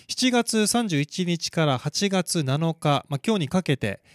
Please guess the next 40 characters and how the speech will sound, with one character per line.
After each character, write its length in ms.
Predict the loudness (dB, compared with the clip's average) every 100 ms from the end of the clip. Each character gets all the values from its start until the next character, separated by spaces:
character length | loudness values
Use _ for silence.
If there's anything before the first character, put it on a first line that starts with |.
| _ _ 0
飲 180 | 2
酒 200 | 2 0
運 100 | -2
転 280 | -4 -2 -2
で 360 | 2 2 2 0
十 400 | -8 -2 0 2
五 180 | 0 -2
名 220 | 0 0
の 100 | 0
方 300 | -2 -2 0
が 160 | 2 2
逮 320 | 0 -2 -2
捕 160 | -2 -4
さ 160 | 2
れ、 180 | 4 4 0
そ 160 | -6
の 160 | -2 -2
う 40 |
ち 140 | -2 -2
四 180 | 0 0
名 160 | 0
が 200 | 2 0
事 200 | -2 -6
故 220 | -2 0 2
を 120 | 0
起 40 |
こ 120 | 0 -2
し 80 |
て 180 | -2 -2
い 40 | 2
る 80 |
そ 200 | 0 0
う 40 | 0
で 80 | 4
す。 200 | 2 2 _ _ _ _ _ _ _ _ _ _ _
は 120 | -2 -2
い。 100 | -4 -18 -18 -14 -14 -16 -8 0
え 960 | 2 4 4 2 2 2 0 0
ー 20 |
っ 20 | 0